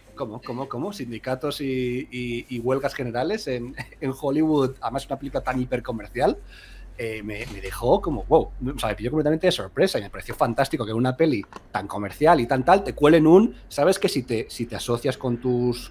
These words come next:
con tus camaradas trabajadores, puedes hacer presión al, al, a los poderosos, ¿no?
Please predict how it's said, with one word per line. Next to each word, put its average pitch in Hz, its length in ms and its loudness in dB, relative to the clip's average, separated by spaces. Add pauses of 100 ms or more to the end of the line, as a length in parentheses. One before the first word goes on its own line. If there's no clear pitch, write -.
con 113 160 -4
tus 117 120 -6
camaradas 123 460 2
trabajadores, 135 640 2 (280)
puedes 143 380 8
hacer 127 240 -2
presión 113 540 4 (160)
al, 104 560 -4
al, 113 240 0
a 123 100 0
los 113 120 -2
poderosos, 139 520 2
¿no? 240 240 -2